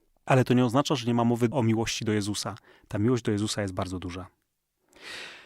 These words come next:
Raz ponoć młoda Maria, tutaj jeżeli chodzi o kwestię jej wstrzemięźliwości, ale także czystości duszy, to jest taka historia,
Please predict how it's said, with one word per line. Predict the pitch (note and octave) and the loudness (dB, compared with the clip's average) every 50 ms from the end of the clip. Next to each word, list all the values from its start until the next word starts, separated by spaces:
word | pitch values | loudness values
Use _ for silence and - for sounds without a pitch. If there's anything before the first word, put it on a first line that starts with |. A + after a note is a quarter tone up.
| - _ _ _ _ _ _ _ - | -20 _ _ _ _ _ _ _ 8
Raz | B2+ F#3 G3 - | 8 8 8 10
ponoć | - G#3 F3+ E3+ - - | 8 8 8 8 8 8
młoda | F3+ F3 D3+ C3 | 8 8 10 8
Maria, | B2+ A#2+ A2 A2+ C3+ D#3 - - - _ _ _ _ _ _ _ _ _ | 8 6 6 4 2 0 -2 -8 -18 _ _ _ _ _ _ _ _ _
tutaj | - B2 - A#2+ | 0 4 6 6
jeżeli | A2+ G#2+ A#2 A#2 A#2+ | 6 6 4 2 4
chodzi | - A#2+ A2 A#2 | 4 6 6 6
o | A2+ | 4
kwestię | - - B2 - - B2 A#2+ | 2 0 -2 2 4 4 6
jej | A2 A#2 A#2 A#2 A#2+ - _ _ _ | 6 6 4 4 2 -2 _ _ _
wstrzemięźliwości, | - - - - - - B2 A#2 A#2+ A#2 A2 G2+ A2 A2+ G#2+ B2 D3+ E3 - - - - B2 A2 G#2+ - _ _ _ _ _ _ _ | -10 -6 -4 0 2 4 6 6 6 6 4 4 0 2 6 6 6 6 4 2 -2 -2 -2 -4 -4 -8 _ _ _ _ _ _ _
ale | - A#2 G#2+ G#2 | -2 0 0 0
także | - A2+ G2+ G2 A2 | 0 0 0 0 0
czystości | - - - - - - D3 D3 - - - A#2+ | -2 0 -2 0 4 6 4 6 4 2 0 0
duszy, | A#2 A2+ - - - A#2+ C#3 C#3+ - | 0 -2 -2 -2 -2 -2 -4 -4 -8
to | - | -10
jest | G#2+ - | -6 -4
taka | - A2 A2 G2+ | -2 -2 -2 -2
historia, | - A#2 A2 - - G2+ F#2+ G2+ A#2 C#3 | -2 -4 -4 -2 -4 -4 -2 -2 -2 -4